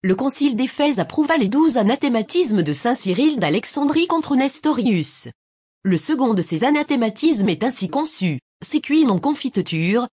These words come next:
carni secondum subsistantiam, unitum Dei patri verbum, unum qu'es Christum cum propria carne, eum dem silis et deum simul et hominem, A S. » Remarquons encore que cet anathématisme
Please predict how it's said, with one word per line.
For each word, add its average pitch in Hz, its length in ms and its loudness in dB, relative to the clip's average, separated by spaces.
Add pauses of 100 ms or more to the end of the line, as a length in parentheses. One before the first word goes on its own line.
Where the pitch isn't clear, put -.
(200)
carni 233 300 2
secondum 220 480 2
subsistantiam, 202 1200 0 (280)
unitum 190 440 2
Dei 277 260 4
patri 277 320 2
verbum, 208 600 2 (240)
unum 277 360 2
qu'es - 260 0
Christum 311 560 0
cum 202 180 0
propria 285 480 0
carne, 233 600 0 (240)
eum 285 160 4
dem 294 140 2
silis 311 420 0
et 160 60 0
deum 294 260 2
simul 294 400 2
et 156 100 4
hominem, 208 640 2 (220)
A 147 200 0
S. » 175 320 -2 (120)
Remarquons 262 540 0
encore 247 400 2
que 185 100 0
cet 262 240 -2
anathématisme 226 1000 0